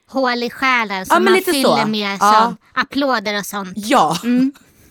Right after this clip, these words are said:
Speaker 1: Hur har du det med självkänslan slash självförtroendet då?
Speaker 2: S-, ja, men alltså, jag måste, eller jag måste inte, men jag är min, min största cheerleader.
Speaker 1: Åh.
Speaker 2: För jag tänker så här, det är ju ingen annan som kommer vara det åt mig. Och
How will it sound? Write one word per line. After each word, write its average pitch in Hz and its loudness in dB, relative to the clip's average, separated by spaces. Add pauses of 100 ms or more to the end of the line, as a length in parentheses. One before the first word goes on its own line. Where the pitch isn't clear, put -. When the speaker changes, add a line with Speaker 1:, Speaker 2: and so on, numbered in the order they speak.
Speaker 1:
Hur 269 0
har 269 0
du 254 -4
det 370 0
med 349 -4
självkänslan 233 -4
slash 247 -2
självförtroendet 254 -6
då? 190 -2
Speaker 2:
S-, 190 -6
ja, 214 2
men 247 -2
alltså, 226 -2 (240)
jag 196 0
måste, 196 -4
eller 151 -2
jag 330 0
måste 349 -2
inte, 196 -6 (100)
men 220 -2
jag 247 2
är 247 2
min, 175 -4 (440)
min 151 -4
största - -8
cheerleader. 170 -2 (340)
Speaker 1:
Åh. 254 -2 (180)
Speaker 2:
För 185 -4
jag 175 -2
tänker 170 -4
så 170 -6
här, 156 -2 (280)
det 196 0
är 214 0
ju 233 0
ingen 254 2
annan 202 0
som 226 -6
kommer 214 0
vara 170 2
det 165 -2
åt 285 -2
mig. 147 -14 (680)
Och - -2